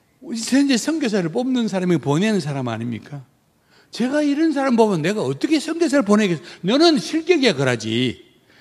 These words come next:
"너 뭐, 아프리카 사람을 사랑하는 마음이 있니?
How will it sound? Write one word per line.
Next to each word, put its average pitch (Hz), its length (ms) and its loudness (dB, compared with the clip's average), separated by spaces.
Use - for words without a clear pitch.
"너 - 500 -4
뭐, 117 260 -10
아프리카 131 360 -6
사람을 123 320 -4
사랑하는 139 360 -4
마음이 131 220 -2
있니? 143 300 -8